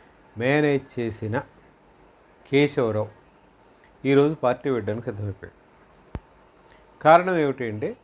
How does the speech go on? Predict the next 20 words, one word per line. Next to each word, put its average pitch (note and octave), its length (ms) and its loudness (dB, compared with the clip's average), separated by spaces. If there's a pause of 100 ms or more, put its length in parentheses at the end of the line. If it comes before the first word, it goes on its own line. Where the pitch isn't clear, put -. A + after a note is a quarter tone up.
(500)
భారత D3 440 2
రాష్ట్ర D3 340 -2
సమితికి B2 360 -6
ప్రస్తుతంలో C3 800 -6 (1600)
మళ్ళీ D#3+ 400 2
తిరిగి C#3 320 -6
లేచే C3 260 0
అవకాశం A#2 500 -2
లేదు G#2+ 260 -2
అని F#3+ 140 -8 (160)
ఆయన C#3 160 -2
ఫీల్ A2 220 -6
అవ్వడం. G2 200 -6 (960)
రెండోది, E3+ 480 2 (500)
తన C3+ 160 0
కుమార్తె D3 720 -2 (640)
హైదరాబాద్ C3 520 2
మేయర్ C3 360 -2 (800)
గద్వాల B2+ 380 2
విజయలక్ష్మికి A2+ 760 -6